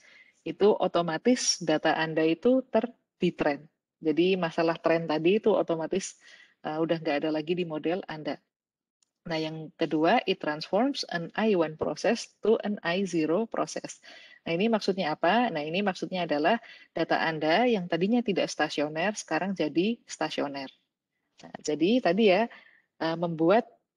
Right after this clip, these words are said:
data Anda menjadi first difference atau men-, menjadi bentuk turunan pertama itu satu, dia mengeliminasi se-, eh, sebagian besar serial correlation. Yang kedua, dia mengatasi masalah tren tadi. Yang ketiga, dia membuat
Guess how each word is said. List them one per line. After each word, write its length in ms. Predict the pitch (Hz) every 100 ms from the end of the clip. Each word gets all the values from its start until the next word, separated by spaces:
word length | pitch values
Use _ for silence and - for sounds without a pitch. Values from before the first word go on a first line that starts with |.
| _ -
data 320 | 170 175 165
Anda 320 | 185 160 151 190
menjadi 280 | 170 151 160
first 240 | 175 175
difference 480 | 160 - 160 185 233
atau 240 | 160 165
men-, 180 | 170 170
menjadi 320 | 170 165 151 156
bentuk 320 | 151 151 165
turunan 320 | 185 214 214 180
pertama 400 | 165 143 147 170
itu 220 | 196 185 196
satu, 480 | 147 - 220 160 - _ _ _ _
dia 240 | 160 175 202
mengeliminasi 960 | 190 160 165 160 151 160 - 226 240
se-, 240 | - 170 -
eh, 200 | 156 156
sebagian 480 | 175 160 151 156 156
besar 260 | 156 180 196
serial 320 | 175 156 156
correlation. 680 | 151 147 143 156 - 226 254 - - - _ 180
Yang 220 | 165 165
kedua, 480 | 160 170 208 233 208
dia 240 | 170 180 196
mengatasi 640 | 180 165 - 156 - 185
masalah 480 | 185 165 160 147 156
tren 240 | - 147 147
tadi. 400 | 151 151 185 233 - - -
Yang 240 | 165 160
ketiga, 400 | - 226 190 196
dia 160 | 175 185
membuat 340 | 185 170 160